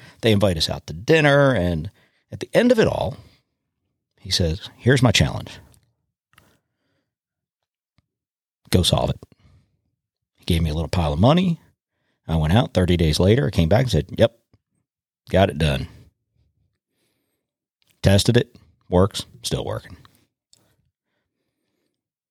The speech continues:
But the question is so important. And I asked him, "How can I help?" And I helped him, because if there's one thing I've learned in my trips around the sun is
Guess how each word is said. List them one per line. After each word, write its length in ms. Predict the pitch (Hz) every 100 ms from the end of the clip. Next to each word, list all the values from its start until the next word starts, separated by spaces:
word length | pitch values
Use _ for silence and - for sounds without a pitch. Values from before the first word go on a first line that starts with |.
| _ _ _ _ _ _
But 280 | 110 110 -
the 140 | 107
question 840 | - - 160 202 - - 69 92 107 _ _ -
is 140 | 98
so 560 | - - 104 98 98 -
important. 640 | 110 101 - 69 - - - - _ _ _ _ _ _ _ _ _ _ _ _ _ _ _ _ _ _ -
And 280 | 104 98 - - _ _ -
I 120 | 120
asked 240 | 120 101
him, 260 | 101 82 80 -
"How 200 | - 92
can 120 | 98
I 60 | 78
help?" 300 | 65 - - _ _ _ _ _ _ _ _ _ _ _ _ _ _ _
And 120 | 85 76
I 60 |
helped 260 | 82 175 -
him, 140 | - - _ _ _ _
because 320 | 92 92 87 90 _ -
if 120 | 90
there's 160 | 95
one 200 | 107 123
thing 180 | 127 123
I've 200 | 90 80
learned 300 | 80 82 92
in 120 | 85
my 120 | 76 76
trips 320 | - - -
around 220 | 71 64
the 80 | -
sun 360 | - 65 101 -
is 400 | - 73 67